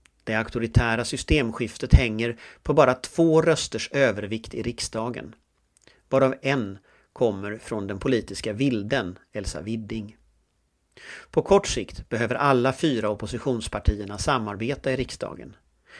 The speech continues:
Regeringen är extremt svag i alla frågor där de fyra partierna är splittrade. På längre sikt måste de tre rödgröna partierna erbjuda ett politiskt alternativ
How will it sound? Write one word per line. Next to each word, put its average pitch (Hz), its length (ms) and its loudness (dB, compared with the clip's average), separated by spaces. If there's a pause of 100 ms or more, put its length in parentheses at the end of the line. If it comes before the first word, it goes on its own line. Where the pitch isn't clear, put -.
(120)
Regeringen 123 640 4
är 107 80 0
extremt 135 600 -2
svag 127 500 0
i 117 80 -2
alla 113 300 -2
frågor 107 440 0
där 110 120 -6
de 104 120 -8
fyra 110 260 -2
partierna 107 400 -4
är 80 40 -10
splittrade. 113 560 -8 (1200)
På - 100 -2
längre 185 340 6
sikt - 380 -8 (540)
måste 123 500 0
de 139 120 -2
tre 107 260 2
rödgröna 127 760 0
partierna 98 540 -8 (220)
erbjuda 107 540 2
ett 101 120 -10
politiskt 110 580 -4
alternativ 113 800 -4